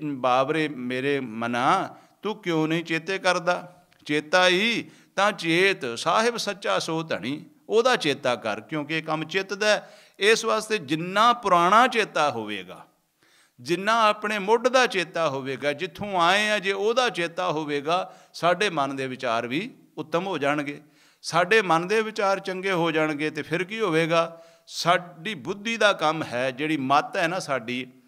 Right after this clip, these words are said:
ਉਹਦਾ ਕੰਮ ਹੈ ਐਨਾਲਿਸਿਸ ਕਰਨਾ। ਜਿਹੜੇ ਵਿਚਾਰ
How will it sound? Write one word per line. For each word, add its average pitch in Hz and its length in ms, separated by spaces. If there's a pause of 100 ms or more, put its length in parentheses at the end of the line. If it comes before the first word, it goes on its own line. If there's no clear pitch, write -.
(180)
ਉਹਦਾ 202 280
ਕੰਮ 175 320
ਹੈ 170 440
ਐਨਾਲਿਸਿਸ 185 520
ਕਰਨਾ। 95 360 (840)
ਜਿਹੜੇ 208 320
ਵਿਚਾਰ 143 720